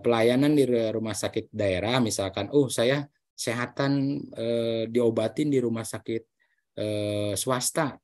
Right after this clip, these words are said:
Padahal dokternya yang memegang dokter itu, itu juga yang sama yang ada di R S U D Kota Bekasi gitu, yang khususnya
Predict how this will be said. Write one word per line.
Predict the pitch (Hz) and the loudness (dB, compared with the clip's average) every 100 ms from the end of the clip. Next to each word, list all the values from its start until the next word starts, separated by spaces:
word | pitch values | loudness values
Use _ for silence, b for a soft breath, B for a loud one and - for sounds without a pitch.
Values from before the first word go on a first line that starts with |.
| - | -8
Padahal | 226 247 190 196 | -4 -2 0 -2
dokternya | 185 - 156 180 | -2 -4 -4 -6
yang | 208 185 160 | -6 -4 -2
memegang | 151 147 139 147 170 - | 0 0 0 -2 -2 -8
dokter | - 170 - 147 | -4 -2 2 2
itu, | 143 | 2
itu | 131 131 165 | -2 -2 -2
juga | 190 147 | -2 -2
yang | 123 | -2
sama | 113 120 117 117 | -4 -4 -2 -2
yang | 113 | -4
ada | 104 107 104 | -4 -6 -6
di | |
R | 98 95 | -8 -8
S | - | -10
U | - | -12
D | |
Kota | 87 92 104 | -10 -10 -10
Bekasi | 95 120 151 - 92 | -6 -2 0 -2 -4
gitu, | 95 98 | -6 -8
yang | 87 92 | -8 -8
khususnya | 95 98 113 | -12 -10 -10